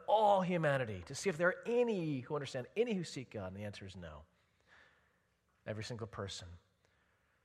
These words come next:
looks like a racist to some extent, has these strands at work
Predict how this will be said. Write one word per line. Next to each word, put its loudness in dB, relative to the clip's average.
looks -8
like -2
a -8
racist -8
to -14
some -6
extent, -8
has 0
these -8
strands -4
at -4
work 0